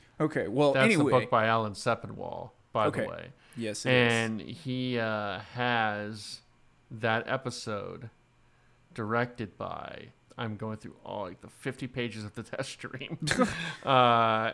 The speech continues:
Speaker 2: it's, um, Mike Figgies.
Speaker 1: Yes.
Speaker 2: Figgies.
Speaker 1: Figgis or something like
Speaker 2: Figgis,
Speaker 1: that.
Speaker 2: yes.
Speaker 1: And, um, you can,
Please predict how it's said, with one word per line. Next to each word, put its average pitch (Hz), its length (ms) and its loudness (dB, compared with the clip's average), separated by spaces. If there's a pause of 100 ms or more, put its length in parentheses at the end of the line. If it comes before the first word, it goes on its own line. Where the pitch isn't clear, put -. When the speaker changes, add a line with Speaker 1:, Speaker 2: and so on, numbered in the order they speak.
Speaker 2:
it's, 120 600 0
um, 107 640 -2 (1400)
Mike 139 560 4
Figgies. - 2000 -6
Speaker 1:
Yes. 190 260 10
Speaker 2:
Figgies. 110 560 -2
Speaker 1:
Figgis 139 440 4
or 92 60 -14
something 123 360 -2
like 87 100 -4
Speaker 2:
Figgis, - 80 -10
Speaker 1:
that. - 260 -10 (120)
Speaker 2:
yes. 113 120 -6
Speaker 1:
And, 175 340 4 (180)
um, 139 380 6
you 226 240 6
can, 190 500 4